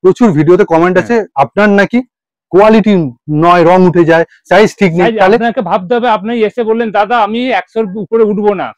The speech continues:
Speaker 1: একদম।
Speaker 2: যখন বলি, তখন যদি বলি যে, "আপনি একটু দামি নিন", বলছে, "তাহলে আপনি ভিডিও দেখিয়েছেন নাই।" তারপর
Speaker 1: আচ্ছা।
Speaker 2: রং উঠা মানে কি? রং আমার সামনে জলে ডুবলে রং উঠা আলাদা ব্যাপার।
Speaker 1: মানে এটা
Speaker 2: আর
Speaker 1: কাস্টমার বলে?
Speaker 2: কাস্টমার বলে যে, "আমি
Speaker 1: আচ্ছা।
Speaker 2: জানি যে আপনি আর আসবেন না।" আমি তাকে বলে দিই সামনে সামনে, জানি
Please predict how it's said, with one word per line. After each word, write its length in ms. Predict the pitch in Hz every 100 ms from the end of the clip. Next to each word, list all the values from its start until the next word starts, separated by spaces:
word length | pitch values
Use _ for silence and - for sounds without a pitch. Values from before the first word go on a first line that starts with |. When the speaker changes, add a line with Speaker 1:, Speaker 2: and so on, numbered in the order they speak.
| -
Speaker 1:
একদম। 380 | 151 139 156 220
Speaker 2:
যখন 240 | 185 208 233
বলি, 140 | 202
তখন 240 | 190 214 226
যদি 160 | 233
বলি 380 | 202 240 247 233 - _
যে, 120 | 139 190
"আপনি 160 | 196
একটু 120 | 220
দামি 260 | 190 196 233
নিন", 200 | 233 202
বলছে, 160 | 214 247
"তাহলে 200 | 220 247
আপনি 180 | 214 233 180
ভিডিও 280 | 185 214 247
দেখিয়েছেন 380 | 226 233 240 226
নাই।" 260 | 226 233 220 _ _ _ -
তারপর 240 | 190 247
Speaker 1:
আচ্ছা। 120 | 233 156
Speaker 2:
রং 260 | 220 269
উঠা 160 | 262 254
মানে 240 | 247 247
কি? 120 | 247 269
রং 160 | 208 240
আমার 180 | 220 226
সামনে 260 | - 247 226
জলে 240 | 214 226
ডুবলে 280 | 220 220 247
রং 160 | 214 233
উঠা 160 | 240 247
আলাদা 280 | 233 233
ব্যাপার। 260 | 240 233 262
Speaker 1:
মানে 160 | - 180
এটা 100 | 190
Speaker 2:
আর 60 |
Speaker 1:
কাস্টমার 400 | 185 175 208 214
বলে? 240 | 190 196 147
Speaker 2:
কাস্টমার 380 | 190 190 254 240
বলে 300 | 220 240 175
যে, 100 | 120 127 156
"আমি 160 | 214
Speaker 1:
আচ্ছা। 160 | 247 220
Speaker 2:
জানি 80 | 262
যে 60 | 254
আপনি 180 | 240 262
আর 60 | 247
আসবেন 340 | 226 208 254
না।" 100 | 214
আমি 120 | 175
তাকে 200 | 202 220
বলে 220 | 220 233 277
দিই 120 | 254
সামনে 220 | 226 208
সামনে, 200 | 185 180
জানি 200 | 190 233